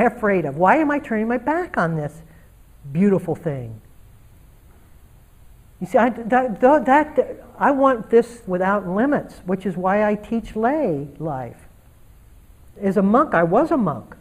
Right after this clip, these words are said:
I felt this is too limiting. I can't ask enough questions from this. It's, I'm contained here.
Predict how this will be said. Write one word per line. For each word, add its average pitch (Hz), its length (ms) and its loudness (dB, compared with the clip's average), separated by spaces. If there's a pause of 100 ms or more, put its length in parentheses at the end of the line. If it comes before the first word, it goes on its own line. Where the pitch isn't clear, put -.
(160)
I 165 80 -2
felt 208 260 -6
this 254 160 -10
is 220 60 -14
too 269 200 -6
limiting. 233 560 -8
I 190 100 -6
can't 254 300 -6
ask 254 240 -6
enough 247 300 0
questions 262 480 -6
from 139 160 -12
this. 131 140 -16 (1900)
It's, 175 240 -8 (120)
I'm 202 160 2
contained 240 680 0
here. - 240 -14